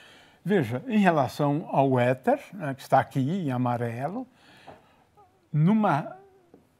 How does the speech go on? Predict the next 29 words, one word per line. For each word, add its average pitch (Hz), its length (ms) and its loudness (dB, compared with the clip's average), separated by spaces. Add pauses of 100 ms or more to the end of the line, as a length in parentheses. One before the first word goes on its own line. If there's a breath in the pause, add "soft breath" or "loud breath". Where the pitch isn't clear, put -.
certa 123 720 -4 (340)
época, 143 800 4
a 170 140 -2
velocidade 143 1000 -2
nossa 135 440 -2
é 123 100 -12
pra 135 220 -8
cá, 170 340 -4 (400 soft breath)
na 147 180 2
outra 147 520 -2
época, 127 420 -6
a - 20 -10
velocidade 123 680 -6
V 113 240 -6
seria 113 520 -6
pra 156 220 -6
lá, 170 340 -2 (680 soft breath)
e, 302 60 -2
consequentemente, 190 1500 -2 (1000 soft breath)
deveria 226 380 -2
haver 190 220 -2
um 208 140 -4
meio 208 640 -4
da 160 160 -4
gente 196 320 -10
determinar 165 880 -6
a 165 40 -6
nossa 160 420 -4
velocidade 123 960 -8